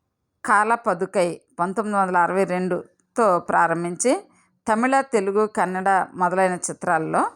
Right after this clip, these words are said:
పాడారు. తర్వాత అవకాశాలు ఆయన్ను వెతుక్కుంటూ వచ్చాయి. మలయాళంలోనే కాక తెలుగులో కూడా అవకాశాలు వచ్చాయి. దేవుడే ఇచ్చాడు వీధి ఒక్కటి, అంతులేని కథ,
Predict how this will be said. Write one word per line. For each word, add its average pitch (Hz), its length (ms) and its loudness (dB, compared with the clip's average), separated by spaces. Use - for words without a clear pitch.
పాడారు. 160 480 0
తర్వాత 214 680 0
అవకాశాలు 190 600 0
ఆయన్ను 180 440 2
వెతుక్కుంటూ 190 580 0
వచ్చాయి. 165 520 2
మలయాళంలోనే 214 840 2
కాక 170 560 -2
తెలుగులో 214 340 0
కూడా 175 520 0
అవకాశాలు 180 580 0
వచ్చాయి. 165 480 0
దేవుడే 233 520 6
ఇచ్చాడు 202 640 2
వీధి 202 280 6
ఒక్కటి, 190 680 -2
అంతులేని 208 500 2
కథ, 180 420 2